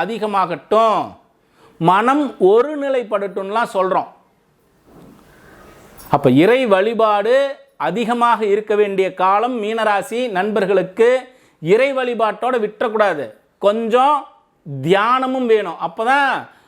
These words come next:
மனம் ஒருநிலைப்படும். இந்த தேக ஆரோக்கியத்திற்காக சில சில மருத்துவ செலவுகள் எல்லாம் ஏற்படுவதாக இருந்தா சற்று விழிப்புணர்வாக இருக்கணும்.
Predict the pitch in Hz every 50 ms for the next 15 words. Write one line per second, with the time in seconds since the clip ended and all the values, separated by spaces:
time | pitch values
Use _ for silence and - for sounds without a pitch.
0 | _ _ - 151 175 196 220 247 269 302 294 247 175 156 180 202 220 254 254 247
1 | 254 247 240 226 226 - 208 190 180 190 202 214 233 247 - - - _ _ _
2 | _ _ _ _ _ _ _ _ _ _ _ _ _ _ _ _ _ - - _
3 | - 202 233 247 220 175 160 208 233 269 294 269 269 294 262 220 190 190 208 226
4 | 254 277 294 294 294 285 269 233 277 269 - - 247 226 214 - 233 247 269 294
5 | 269 - - 254 247 233 226 - 226 220 220 214 214 214 - 156 165 170 185 214
6 | 262 285 - - 302 285 269 277 - - 247 233 240 233 220 220 226 220 220 240
7 | 254 247 226 220 220 208 - 208 208 208 202 220 220 220 208 208 214 269 262 269
8 | - - 240 226 220 - - _ _ - 311 302 233 202 214 226 233 220 - 220
9 | 208 202 196 208 226 240 226 214 185 175 190 175 151